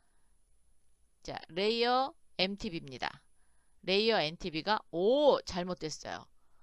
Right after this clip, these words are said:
열 개를 했어야 되는데 천십 개로 잘못했죠? 자, 십으로 수정하겠습니다. 메뉴바 조금 닫을게요.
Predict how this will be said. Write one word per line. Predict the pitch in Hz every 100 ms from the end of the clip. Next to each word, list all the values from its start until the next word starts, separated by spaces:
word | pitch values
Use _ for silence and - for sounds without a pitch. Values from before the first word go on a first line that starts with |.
| - - - - - -
열 | 170 202
개를 | 254 220 226
했어야 | 226 220 202
되는데 | 175 170 233
천십 | - - 330 311 - -
개로 | 269 240 294
잘못했죠? | - 170 160 156 147 - 233 226 -
자, | - -
십으로 | - 320 285 285 285
수정하겠습니다. | - 233 220 175 139 - 220 - - _ _ _ _ -
메뉴바 | 165 185 190
조금 | 185 208
닫을게요. | 196 147 - - 123 117 156 240